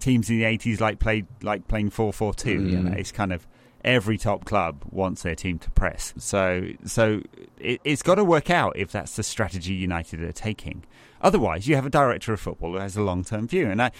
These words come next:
Speaker 1: I don't believe it should be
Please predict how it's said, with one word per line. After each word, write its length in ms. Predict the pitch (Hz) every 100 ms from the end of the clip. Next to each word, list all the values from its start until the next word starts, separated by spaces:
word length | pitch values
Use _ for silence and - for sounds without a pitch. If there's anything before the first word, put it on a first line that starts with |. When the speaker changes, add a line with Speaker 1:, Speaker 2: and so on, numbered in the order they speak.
| -
Speaker 1:
I 100 | 127
don't 240 | 139 180 143
believe 500 | 135 131 120 113 - - _ -
it 140 | 113 113
should 240 | 123 104
be 440 | 117 107 104 92